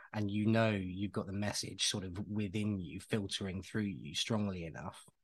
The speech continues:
and you're sharp enough on all the sort of minor details, then that's perfect, right? Because you can kind of adapt on the fly to questions.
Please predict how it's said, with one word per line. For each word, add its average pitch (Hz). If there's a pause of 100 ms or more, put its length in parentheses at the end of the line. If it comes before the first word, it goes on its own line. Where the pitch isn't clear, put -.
(140)
and 98
you're 92
sharp 101
enough 92
on 98
all 95
the 90
sort 95
of 104
minor 92
details, 101 (420)
then 135
that's 131
perfect, 151
right? 87
Because 104
you 113
can 113
kind 113
of 101
adapt 107
on 104
the 95
fly 95
to -
questions. 107